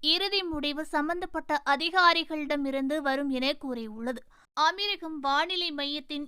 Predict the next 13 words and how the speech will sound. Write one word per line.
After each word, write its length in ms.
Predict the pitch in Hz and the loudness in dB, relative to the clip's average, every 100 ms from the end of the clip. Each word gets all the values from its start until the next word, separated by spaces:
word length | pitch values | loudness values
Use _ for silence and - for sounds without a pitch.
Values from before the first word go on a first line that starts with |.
| 269 | -6
இந்த 240 | 277 285 269 | -4 0 2
அறிவிப்பால் 680 | 269 311 330 - 294 294 302 | 2 0 -4 -4 0 0 -2
எச்சரிக்கை 540 | 262 269 381 370 359 339 | -8 -8 -6 -6 -2 -4
நடவடிக்கைகளை 880 | 285 262 302 359 349 349 311 302 285 269 | -2 -2 -2 -2 -4 -6 -6 -4 -4 -4
தொடங்கியதுடன், 840 | 254 277 311 311 302 269 262 277 | -6 -6 -4 -4 -4 -4 -4 -4
மோசமான 720 | 269 302 - 359 339 320 302 | -2 -4 -4 -2 2 2 2
வானிலையை 580 | 247 254 294 330 311 294 | 0 2 2 -2 -4 -4
சமாளிக்க 720 | - 254 269 294 320 294 294 277 | -6 -4 0 0 0 -4 -8 -2
அதன் 320 | 262 262 262 | -2 0 -4
தயார் 440 | 269 269 302 359 | -2 2 4 4
நிலையை 360 | 339 311 302 294 | 2 -4 -2 -2
மேம்படுத்தி 560 | 269 269 330 330 294 269 | -2 -2 -2 -6 -8 -10
வருகிறது. 480 | 233 226 247 277 | -8 -8 -4 -4